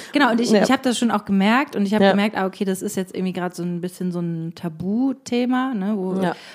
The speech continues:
Speaker 1: und, ähm, ich auch keine Lust hatte, von mir zu erzählen, ne, weil es dann eben auch anstrengend war, vielleicht irgendwie die
Speaker 2: Ja.
Speaker 1: letzten Wochen oder da irgendwie viel los war. Ja, und dann passiert halt das, was passiert ist.
Speaker 2: <laughs> Ja.
Speaker 1: Es ist auch irgendwie,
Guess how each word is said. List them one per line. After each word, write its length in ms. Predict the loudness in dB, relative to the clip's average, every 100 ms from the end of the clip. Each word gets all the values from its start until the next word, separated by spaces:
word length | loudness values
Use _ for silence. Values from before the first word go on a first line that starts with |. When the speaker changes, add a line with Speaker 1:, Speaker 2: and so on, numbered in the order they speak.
| -16
Speaker 1:
und, 380 | -6 -6 -6 -8
ähm, 420 | -6 -4 -4 -8 -12 _ _ _ _ -8
ich 260 | -8 -8 -2
auch 220 | 0 0
keine 220 | 0 0
Lust 220 | -2 -2
hatte, 360 | -4 -2 -6 -8 -18
von 240 | -8 -2
mir 200 | 0 0
zu 120 | 0 -4
erzählen, 520 | -6 -4 -4 -2 -4
ne, 200 | -4 -4
weil 260 | -6 -8 -10
es 160 | -14 -8
dann 200 | -8 -6
eben 240 | -8 -4
auch 300 | -2 -2 -8 -20 _ _
anstrengend 600 | -4 -4 -6 -6 -6 -4
war, 160 | -6 -4
vielleicht 400 | -6 -6 -6 -10
irgendwie 180 | -10
die 120 | -8 0
Speaker 2:
Ja. 60 | 4
Speaker 1:
letzten 260 | 4 2
Wochen 300 | -6 -8 -10
oder 240 | -8 -8 -8 -14 -20 -20 -10
da 100 | -6
irgendwie 220 | -4 -4
viel 240 | -4 -4 -2
los 220 | -2 -2
war. 160 | -4 -6 -10 -18 -18 -20 _ _ _ _ -2
Ja, 200 | 0 2
und 140 | -2
dann 320 | -2 0 -2 -4
passiert 320 | -4 -2 0
halt 160 | 0
das, 180 | 0 2
was 140 | 0 0
passiert 300 | 2 2 2
ist. 120 | 4
Speaker 2:
<laughs> 40 |
Ja. 160 | 2 2 -2
Speaker 1:
Es 160 | -4
ist 220 | -2 2 4
auch 100 | 4
irgendwie, 600 | 2 2 2 2 0